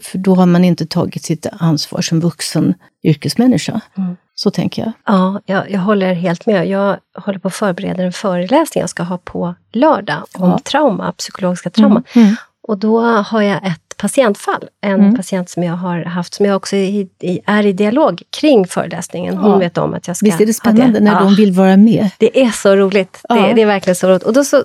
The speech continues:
Speaker 2: sa jag till henne så här, "Vad, vad upplever du var det mest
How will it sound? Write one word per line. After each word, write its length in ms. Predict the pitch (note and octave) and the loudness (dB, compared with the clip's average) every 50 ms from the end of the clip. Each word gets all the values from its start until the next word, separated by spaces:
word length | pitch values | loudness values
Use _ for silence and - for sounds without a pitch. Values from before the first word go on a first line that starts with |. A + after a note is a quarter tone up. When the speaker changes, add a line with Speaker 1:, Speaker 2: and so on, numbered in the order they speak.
| - A3+ | 0 -8
Speaker 2:
sa 160 | - - C#4+ | -4 -2 -2
jag 120 | C#4 C4+ | -2 0
till 80 | - B3 | 0 0
henne 160 | G#3+ G#3 G3+ | 0 0 0
så 100 | - - | 0 -2
här, 40 | G3 G3+ | -2 0
"Vad, 240 | A3+ B3 B3 - - - - - - - _ - | 0 0 0 -2 -6 -20 -20 -20 -20 -20 _ -2
vad 120 | - B3 | 0 0
upplever 280 | C4+ - - B3 A3+ A#3 | 0 2 2 0 0 2
du 220 | G#3+ C4 C#4 C#4+ | 2 4 4 4
var 160 | C4 A#3+ A3+ G#3 | 6 4 4 4
det 80 | G#3 | 4
mest 480 | G3+ G3 F#3+ F#3 F3 - - _ - | 4 4 2 2 0 -6 -12 _ -18